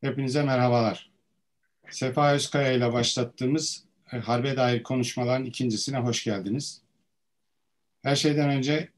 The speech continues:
programa gösterdiğiniz yoğun ilgi için teşekkür ederiz. İlk programdan sonra hem ben hem de Sefa Hoca birçok arkadaş tarafından arandık.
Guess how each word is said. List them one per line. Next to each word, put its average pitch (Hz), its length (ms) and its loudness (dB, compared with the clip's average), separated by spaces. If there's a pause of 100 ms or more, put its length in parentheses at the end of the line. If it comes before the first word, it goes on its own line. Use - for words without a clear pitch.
(160)
programa 139 440 0
gösterdiğiniz 135 720 -2
yoğun 143 280 0
ilgi 135 240 -4
için 143 260 -2
teşekkür 131 400 -4
ederiz. 107 440 -2
İlk 123 200 -6
programdan 135 540 -2
sonra 120 420 -2
hem 120 220 0
ben 131 240 -2 (600)
hem 127 220 0
de 123 80 0
Sefa 127 360 0
Hoca 120 280 -2
birçok 131 400 -4
arkadaş 117 420 -2
tarafından 113 520 0
arandık. 117 560 0